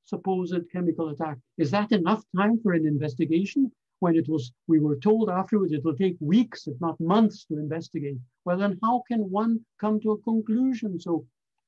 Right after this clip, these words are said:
quickly? Uh, are we,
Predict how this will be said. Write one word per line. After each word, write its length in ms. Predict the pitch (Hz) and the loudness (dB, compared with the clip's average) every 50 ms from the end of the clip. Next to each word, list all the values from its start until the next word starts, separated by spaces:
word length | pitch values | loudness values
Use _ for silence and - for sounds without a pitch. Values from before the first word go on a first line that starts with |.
| _ _ _ | _ _ _
quickly? 360 | - 208 180 - - 135 127 123 123 - _ _ _ _ _ _ _ _ _ _ _ _ _ _ 147 | -6 -6 -6 -6 -8 -8 -8 -8 -12 -16 _ _ _ _ _ _ _ _ _ _ _ _ _ _ -14
Uh, 240 | 143 139 135 131 131 127 - _ _ _ _ _ _ _ _ - | -12 -10 -10 -12 -12 -14 -18 _ _ _ _ _ _ _ _ -4
are 160 | 143 143 147 | -2 0 0
we, 340 | 143 143 139 143 143 135 | 2 2 0 0 0 -2